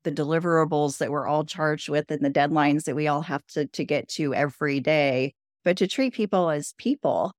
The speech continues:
and, you know, to be compassionate in your job and to understand their, their, listen to their needs or to the,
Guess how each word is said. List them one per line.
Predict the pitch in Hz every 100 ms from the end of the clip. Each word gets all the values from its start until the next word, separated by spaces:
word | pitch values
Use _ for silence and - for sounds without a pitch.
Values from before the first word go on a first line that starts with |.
| _ _ -
and, | 160 151 151 139
you | 170 147
know, | 143
to | - -
be | 175 170 165 -
compassionate | 165 - 165 - 151 139 143 -
in | 151
your | 147 147
job | 135 143 143 151 147
and | 135 135 135
to | -
understand | 160 156 151 160 151 151
their, | 147 143 135 -
their, | 143 135 135
listen | 151 160 - 165
to | 170
their | 156 147
needs | 143 147 175 185 175
or | 143
to | 135 147
the, | 139